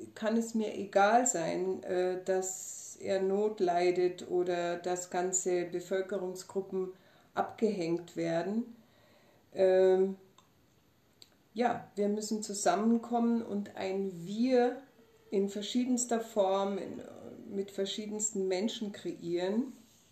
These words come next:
im Respekt vor uns selbst, den anderen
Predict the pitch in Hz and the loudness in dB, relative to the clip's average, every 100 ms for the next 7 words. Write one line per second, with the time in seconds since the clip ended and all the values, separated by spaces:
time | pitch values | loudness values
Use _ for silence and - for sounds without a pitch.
0 | _ - _ _ _ _ _ - - - | _ -20 _ _ _ _ _ -20 -20 -20
1 | - - - - - _ - 220 214 202 | -20 -20 -20 -20 -20 _ 4 6 6 4
2 | 196 - 226 - - - - - - 214 | 2 2 2 2 -4 -16 -18 -20 -12 0
3 | 202 190 170 165 165 - 202 247 - - | 4 4 2 -4 -2 4 4 4 0 -2
4 | 180 - 190 202 208 202 208 208 | -2 -2 -4 0 4 4 2 -2